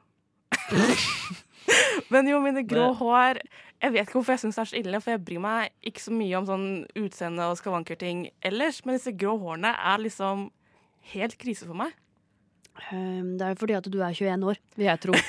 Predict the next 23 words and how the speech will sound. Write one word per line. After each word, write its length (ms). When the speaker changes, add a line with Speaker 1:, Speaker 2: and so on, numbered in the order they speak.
Speaker 1:
<laughs> 300
Speaker 2:
Jeg 140
tror 80
det 80
er 60
der 160
det 60
ligger, 280
at 100
det 120
er 60
krise. 260
Jeg 140
ville 100
også 140
synes 100
det 60
var 100
krise 240
hvis 120
jeg, 80
jeg 160
tror, 200